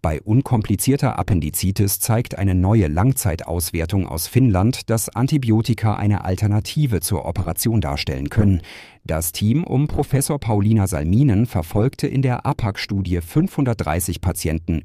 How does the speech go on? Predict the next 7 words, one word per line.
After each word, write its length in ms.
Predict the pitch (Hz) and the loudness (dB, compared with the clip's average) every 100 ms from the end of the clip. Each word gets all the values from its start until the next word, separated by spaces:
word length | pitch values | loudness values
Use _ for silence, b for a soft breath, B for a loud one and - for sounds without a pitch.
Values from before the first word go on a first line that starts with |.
| _ | _
über 320 | 135 120 107 | 2 4 0
zehn 220 | - 82 | 0 0
Jahre. 400 | 71 62 60 57 B B B B B | -2 -6 -8 -12 B B B B B
Zweihundertdreiundsiebzig 1400 | - 80 90 120 127 117 92 101 110 110 113 - 143 - | -4 0 2 2 2 0 0 2 0 2 0 0 -2 -2
erhielten 520 | 90 90 92 87 87 - | -2 2 0 2 -2 0
eine 300 | 139 165 - | 0 2 0
Operation, 680 | 87 - 80 - 98 107 | -2 -2 -2 -2 2 4